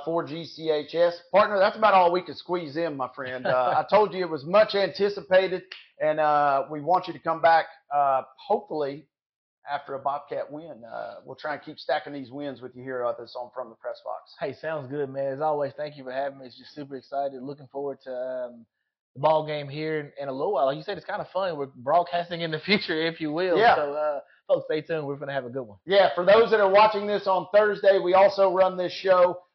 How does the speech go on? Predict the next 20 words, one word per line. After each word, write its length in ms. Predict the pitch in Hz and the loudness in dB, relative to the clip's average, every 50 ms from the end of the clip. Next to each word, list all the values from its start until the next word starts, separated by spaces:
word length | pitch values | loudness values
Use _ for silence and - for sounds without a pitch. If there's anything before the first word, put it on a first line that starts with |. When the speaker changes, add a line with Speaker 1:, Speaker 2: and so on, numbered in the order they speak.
| _ - 147 | _ -4 0
Speaker 1:
on 240 | 170 185 175 151 - | 2 2 2 0 0
Friday 460 | - 196 190 185 180 175 170 170 165 | 2 4 6 6 6 6 6 6 6
as 80 | 156 151 - - | 4 0 0 2
part 180 | 175 175 170 | 4 4 6
of 120 | 175 165 165 | 6 4 4
our 140 | 165 160 | 2 2
Pulaski 520 | 160 160 160 165 165 165 156 - - 165 139 | 2 0 2 2 2 2 0 -2 -8 -18 -18
Citizen 340 | - 165 165 160 127 147 151 | -14 -12 -14 -12 -12 -8 -4
Live 300 | 156 156 156 151 151 - | 0 0 2 2 0 0
broadcast 540 | 156 156 156 151 147 - 151 151 143 - - - | 2 2 2 2 0 0 2 2 2 2 0 -2
coverage. 260 | 165 165 160 165 - - - | -2 -2 -2 -2 -8 -4 2
Chris 280 | 208 226 220 208 - 208 | 4 4 4 4 0 -2
and 80 | 202 | 2
I, 240 | 196 196 196 196 190 - - - _ - | 4 4 4 4 2 0 -8 -12 _ 0
as 160 | 170 170 151 | 0 0 2
well 260 | 160 185 196 196 202 | 4 6 6 6 6
as 80 | 185 160 | 4 4
our 140 | 185 175 170 | 2 2 2
friend 280 | - 202 202 185 160 | 2 0 0 0 -2
Scott 280 | - - 190 185 175 | 0 2 2 2 2